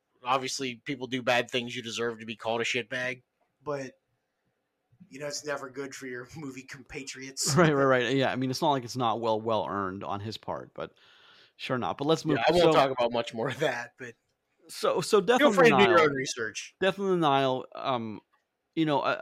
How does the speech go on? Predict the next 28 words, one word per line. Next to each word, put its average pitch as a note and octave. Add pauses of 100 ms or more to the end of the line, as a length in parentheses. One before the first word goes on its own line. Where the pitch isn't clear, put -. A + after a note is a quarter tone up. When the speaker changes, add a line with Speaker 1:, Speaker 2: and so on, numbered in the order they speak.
Speaker 2:
a D3
select G#3+
group G3
of E3+
people D3
are, C#3
are C#3
on C3+
a, A#2
are C3+
on C3+
a C3
boat B2
called B2+
the B2+
Karnak, A#2+
and B2
they're B2
going C3
for B2+
a C3+
wedding D3
cruise G#2
or, A2
like, A#2+
a B2+
celebration C3+
cruise. A#2